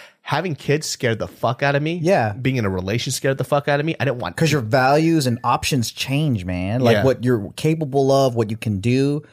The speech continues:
Speaker 2: it's, it's just so different.
Speaker 1: Yeah, and people are like, "Well, why didn't you?"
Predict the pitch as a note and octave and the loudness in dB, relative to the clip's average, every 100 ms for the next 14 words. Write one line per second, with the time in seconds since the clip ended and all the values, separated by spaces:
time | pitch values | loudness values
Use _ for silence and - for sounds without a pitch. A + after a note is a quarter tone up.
0 | _ _ _ B2+ A#2+ - C3+ A#2 - B2+ | _ _ _ -4 -2 -6 -6 -6 -4 -4
1 | - A#2+ G2 A#2 D3 G#2+ - A#2+ A#2+ G2 | 0 -2 -2 -4 -6 -8 -6 0 0 0
2 | G#2+ C3 C3 B2 A#2 A2+ B2+ C#3 - C3+ | -2 0 0 0 0 0 0 -2 -2 0
3 | C3 C3 B2 | 0 0 -4